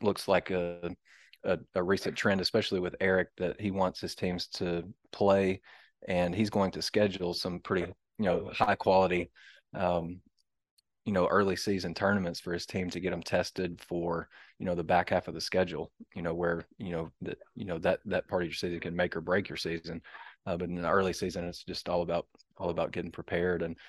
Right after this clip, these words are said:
we don't know who's gonna be in that field yet, but I think there's, there's some pretty good teams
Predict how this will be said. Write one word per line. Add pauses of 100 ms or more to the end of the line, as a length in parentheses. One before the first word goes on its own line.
(220)
we
don't
know
who's
gonna
be
in
that
field
yet,
but (100)
I
think
there's,
there's
some
pretty
good
teams